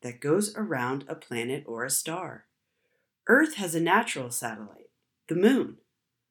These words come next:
Artificial satellites are launched into space for communications,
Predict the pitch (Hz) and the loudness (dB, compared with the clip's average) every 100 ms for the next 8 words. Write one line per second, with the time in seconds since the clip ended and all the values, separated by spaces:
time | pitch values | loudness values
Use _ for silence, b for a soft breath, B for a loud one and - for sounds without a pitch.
0 | _ _ _ - 190 165 - 233 - 165 | _ _ _ 4 4 4 2 2 2 0
1 | - 139 131 127 135 143 - - 135 120 | 0 -2 -2 -4 -6 -8 -12 -6 -6 -2
2 | 123 170 - 196 220 220 - 135 139 143 | 0 0 0 0 0 0 -2 -2 -2 -6
3 | - 120 - 135 139 196 208 160 160 175 | -8 -8 -8 -6 -2 -2 -2 -6 -6 -4
4 | 165 165 - | -4 -4 -8